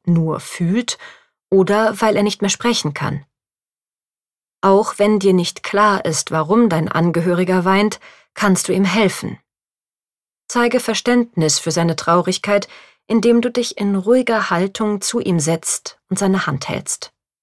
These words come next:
Täglich steigt die Unsicherheit, Ängste kommen hoch, Menschen, die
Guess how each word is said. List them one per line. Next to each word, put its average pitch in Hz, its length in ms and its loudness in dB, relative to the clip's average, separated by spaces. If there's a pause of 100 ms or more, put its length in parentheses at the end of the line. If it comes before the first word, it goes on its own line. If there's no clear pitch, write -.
(720)
Täglich 202 600 0
steigt - 600 -2
die 180 100 0
Unsicherheit, 170 840 0 (540)
Ängste 214 360 0
kommen 170 440 0
hoch, 147 340 -4 (240)
Menschen, 185 500 2
die 185 140 -2